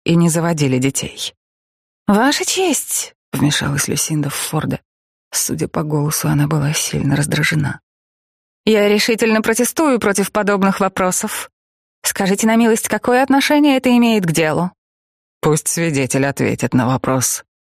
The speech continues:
ответил трейнер. «Я рад на него ответить», откликнулся Тони. «Причина того, что детей у меня не было, пока я не встретил Салли, проста. В силу моей профессии я постоянно находился в разъездах,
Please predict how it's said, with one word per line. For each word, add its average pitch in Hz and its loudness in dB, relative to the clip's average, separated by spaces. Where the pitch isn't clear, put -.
ответил - -6
трейнер. - -4
«Я 151 2
рад 160 0
на 208 4
него 185 4
ответить», - -4
откликнулся - -2
Тони. - -2
«Причина 156 0
того, 175 2
что - -2
детей 160 0
у 160 2
меня 156 2
не 151 2
было, 143 2
пока 139 -2
я 139 2
не 139 2
встретил 135 -2
Салли, 135 -4
проста. - -4
В - -6
силу 226 0
моей 190 2
профессии 156 0
я 135 0
постоянно 147 0
находился 139 0
в 131 -4
разъездах, 139 -2